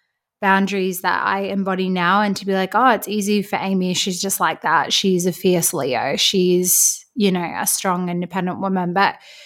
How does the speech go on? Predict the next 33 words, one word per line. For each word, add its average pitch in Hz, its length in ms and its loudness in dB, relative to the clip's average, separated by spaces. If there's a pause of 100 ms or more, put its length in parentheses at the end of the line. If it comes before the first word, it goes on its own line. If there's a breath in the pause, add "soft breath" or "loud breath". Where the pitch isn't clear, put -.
(240 loud breath)
the 202 100 2
truth 226 320 0
is 190 220 0
that 190 100 -2
I've 185 260 -2
learned 190 460 2 (280)
to 180 540 -2 (400)
be 208 220 0
how 208 220 4
I 175 120 2
am 175 300 -2
now 175 400 0 (400 loud breath)
and 190 200 2
to 180 360 -2 (240)
take 208 300 0
up - 160 -2
space 185 400 0
in 190 80 0
the 180 100 0
way 175 140 0
that 170 140 -2
I 156 120 -2
do 147 300 0
because 196 640 0
I 185 300 -2
experienced 190 840 -6
the - 80 -6
opposite 262 560 -2
reality 247 640 2
earlier 202 400 0
in 196 220 -4
my 185 180 -4
life. 180 580 -6